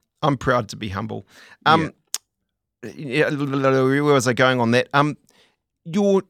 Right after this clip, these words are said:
Speaker 1: your show,
Speaker 2: Yeah.
Speaker 1: um, uh, Raised by Refugees.
Speaker 2: Yes.
Speaker 1: D-, do you think it has a value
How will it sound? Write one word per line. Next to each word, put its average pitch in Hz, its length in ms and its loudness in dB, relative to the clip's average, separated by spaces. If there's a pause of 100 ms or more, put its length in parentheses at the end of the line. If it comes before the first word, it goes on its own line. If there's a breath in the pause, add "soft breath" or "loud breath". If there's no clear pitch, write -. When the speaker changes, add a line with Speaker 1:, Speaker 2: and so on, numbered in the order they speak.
(180)
Speaker 1:
your 180 200 2
show, 180 640 2 (120)
Speaker 2:
Yeah. 165 280 2
Speaker 1:
um, 110 240 0 (340)
uh, 104 380 4 (160)
Raised 123 460 0
by 120 160 0
Refugees. 117 800 -2 (160 soft breath)
Speaker 2:
Yes. 139 260 -8 (640)
Speaker 1:
D-, - 240 -12
do 214 140 -2
you 269 80 4
think 370 380 -2
it 254 100 -2
has 180 340 -2
a 156 80 4
value 135 840 2